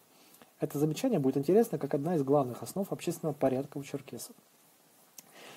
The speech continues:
Человек, совершивший преступление, следовательно, опасающийся преследования или желающий на всякий случай обеспечить себя защитой сильного,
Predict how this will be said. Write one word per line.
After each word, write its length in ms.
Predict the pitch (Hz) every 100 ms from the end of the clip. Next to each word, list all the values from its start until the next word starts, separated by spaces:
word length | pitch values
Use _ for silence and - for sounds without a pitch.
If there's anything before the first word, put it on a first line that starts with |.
| -
Человек, 300 | - 151 240
совершивший 440 | - 190 - - 165
преступление, 680 | 165 170 185 277 180 120
следовательно, 540 | 110 147 131 127 139 147
опасающийся 720 | 147 185 - 131 117 127 -
преследования 560 | - 139 143 127 123 131
или 100 | 131
желающий 400 | 139 147 123 -
на 80 | 127
всякий 240 | 127 143
случай 300 | - 135 -
обеспечить 440 | 120 120 - - -
себя 300 | 123 120 120
защитой 400 | 117 - 127 113
сильного, 480 | - 233 156 123